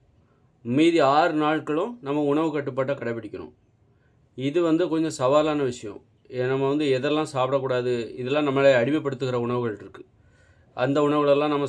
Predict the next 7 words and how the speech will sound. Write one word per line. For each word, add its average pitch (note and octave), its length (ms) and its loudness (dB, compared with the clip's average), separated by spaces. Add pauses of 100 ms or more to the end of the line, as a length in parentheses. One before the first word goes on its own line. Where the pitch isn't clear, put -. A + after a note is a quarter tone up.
சாப்பிடக்கூடாதுன்னு C3+ 640 0
ஒரு B2+ 240 0
ஆறு C3+ 280 2
நாள் C#3+ 180 0
நம்ம C3+ 160 -2
கடைபிடிக்கணும். G#2+ 500 -8
மீதி D3 500 -2